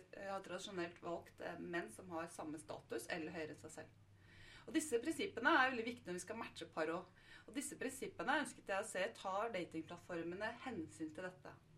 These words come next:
Sånn at, eh, hvis vi to blir matchet da, av en plattform, og du tjener en million kroner, og jeg tjener kanskje fem hundre tusen, så vil, eh,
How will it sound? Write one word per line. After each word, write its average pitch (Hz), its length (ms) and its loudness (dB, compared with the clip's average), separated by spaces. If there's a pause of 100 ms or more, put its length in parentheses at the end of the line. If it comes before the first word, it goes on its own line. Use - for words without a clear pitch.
(440)
Sånn 196 280 -4
at, 190 180 0
eh, 220 280 8
hvis 233 200 -4 (100)
vi 190 300 -10
to 208 140 -6
blir 196 180 -2
matchet 240 320 -2
da, 339 140 8 (100)
av 190 180 2
en 214 120 -4
plattform, 185 480 0 (460)
og 190 160 -8
du 220 180 -6
tjener 170 360 4
en 180 120 -2
million 190 360 -4
kroner, 190 400 2 (640)
og 220 80 0
jeg 208 300 4
tjener 165 520 2 (340)
kanskje 185 220 -8
fem 165 180 -4
hundre 160 240 -2
tusen, 170 340 -6 (760)
så 269 180 -4
vil, 294 300 4 (100)
eh, 233 260 8